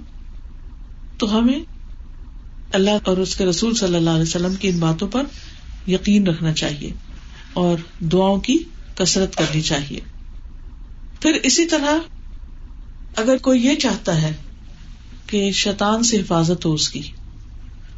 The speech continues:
تو دو تین کام کرنے کے۔ ایک، اعوذ باللہ من الشیطان الرجیم،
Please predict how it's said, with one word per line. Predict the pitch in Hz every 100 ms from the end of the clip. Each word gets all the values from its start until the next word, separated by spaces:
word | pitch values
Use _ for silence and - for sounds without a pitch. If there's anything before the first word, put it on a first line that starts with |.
| - -
تو | 208
دو | 202 208
تین | 214 208
کام | - 170 160
کرنے | 160 143 151
کے۔ | - 160 - - - - -
ایک، | 202 208 -
اعوذ | 185 202 185
باللہ | 170 170 175 180
من | 185 165
الشیطان | 165 180 175 165
الرجیم، | 165 170 165 -